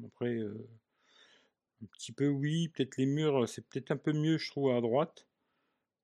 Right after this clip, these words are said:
Mais c'est très, très, très léger, hein. Je trouve, franchement, c'est très léger, quoi.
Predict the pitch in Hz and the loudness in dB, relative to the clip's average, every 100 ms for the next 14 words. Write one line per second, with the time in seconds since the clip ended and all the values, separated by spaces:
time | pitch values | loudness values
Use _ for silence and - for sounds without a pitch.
0 | _ _ 117 - 104 _ - - 151 151 | _ _ -14 -12 -14 _ -10 -2 -2 -2
1 | - - 127 - - 135 113 110 98 73 | -14 -4 -4 -4 -2 0 0 -4 -8 -10
2 | - - 117 - 113 - 135 143 - 107 | -18 -14 -16 -12 -12 -8 -6 -6 -8 -14
3 | - 120 104 - - | -10 -8 -8 -16 -18